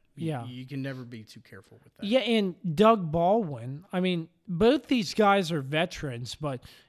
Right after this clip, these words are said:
Speaker 2: if you wanna play, what, what, why are you failing physicals? I really don't
Speaker 1: Well,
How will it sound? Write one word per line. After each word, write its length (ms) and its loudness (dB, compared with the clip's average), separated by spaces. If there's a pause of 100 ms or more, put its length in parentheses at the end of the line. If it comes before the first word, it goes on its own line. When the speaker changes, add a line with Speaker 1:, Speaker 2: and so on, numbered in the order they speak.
Speaker 2:
if 200 -4
you 120 6
wanna 280 4
play, 520 0
what, 320 0
what, 380 4
why 380 -2
are 100 2
you 180 6
failing 480 2
physicals? 720 -4
I 440 -2
really 340 0
don't 200 -2
Speaker 1:
Well, 60 -4